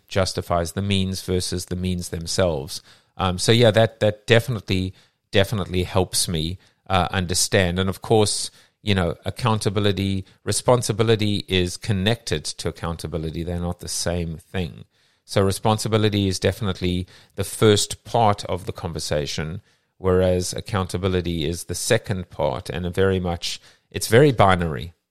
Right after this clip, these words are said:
right? It's, it's not really ambiguous at all.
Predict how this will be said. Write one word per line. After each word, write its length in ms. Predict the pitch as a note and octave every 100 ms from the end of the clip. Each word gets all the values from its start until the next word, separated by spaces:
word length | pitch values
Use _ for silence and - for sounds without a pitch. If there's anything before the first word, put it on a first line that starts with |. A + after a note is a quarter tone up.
| _ -
right? 240 | F#2 F#2
It's, 300 | F#2 - -
it's 260 | - F#2 -
not 460 | G#2 G2+ G#2 - -
really 560 | F#2+ F#2+ F2+ F2+ F2+ F#2 _ _ _
ambiguous 760 | - F#2+ D#2+ F#2+ F#2+ F2 E2 -
at 160 | D#2 D2
all. 320 | F2+ D2